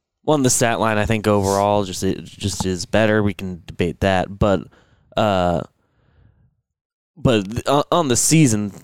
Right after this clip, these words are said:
this last start, his longest start of the year, both by innings pitched and by total pitches thrown.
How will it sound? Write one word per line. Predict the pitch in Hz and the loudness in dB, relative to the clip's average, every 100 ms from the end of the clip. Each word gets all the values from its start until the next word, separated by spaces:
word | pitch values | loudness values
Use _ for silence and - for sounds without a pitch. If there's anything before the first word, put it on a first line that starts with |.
| - - _ | -20 -20 _
this | 135 131 | 0 2
last | 139 135 - | 2 2 0
start, | 120 110 117 - | 0 0 0 -4
his | 98 113 | -2 0
longest | 110 120 123 120 | 2 2 2 2
start | - 113 107 | 2 0 2
of | |
the | 110 | 2
year, | 110 | 2
both | 101 107 104 - | 2 2 0 0
by | 107 104 | 0 0
innings | 104 107 104 | 0 -2 -6
pitched | - 107 104 - - - - | -2 0 0 -2 -6 -10 -4
and | 107 110 110 101 | -2 -2 -4 -2
by | 104 104 - - | 0 0 -4 -6
total | - 110 110 | -2 2 2
pitches | - 110 107 90 | 0 -2 -2 -2
thrown. | 101 110 80 50 | -2 -2 -4 -10